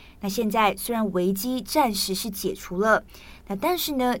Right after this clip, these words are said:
这一个临时的预算案里面还有一个问题，那就是没有纳入美国对乌克兰的援助。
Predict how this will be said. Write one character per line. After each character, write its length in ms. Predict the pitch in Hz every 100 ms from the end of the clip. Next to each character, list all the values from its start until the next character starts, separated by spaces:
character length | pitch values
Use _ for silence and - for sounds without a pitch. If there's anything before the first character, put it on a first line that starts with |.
| -
这 200 | - 349
一 140 | 214
个 180 | 196 226
临 240 | 190 180
时 160 | 226 240
的 120 | 202
预 120 | 208
算 180 | - 220
案 120 | 220
里 220 | 208 175 160
面 340 | 175 247 202
还 200 | - -
有 140 | 208 254
一 80 | 202
个 140 | 220
问 260 | 208 196 165
题， 260 | - - - - - -
那 120 | 302
就 120 | 269 269
是 160 | -
没 220 | 220 196
有 160 | 311 311
纳 240 | 214 214
入 300 | 202 214 190 -
美 180 | 185 160 156
国 260 | 180 180
对 240 | - 233 208
乌 160 | 214
克 180 | 202 247
兰 180 | 202 185
的 80 | 185
援 320 | 170 - -
助。 340 | - 269 240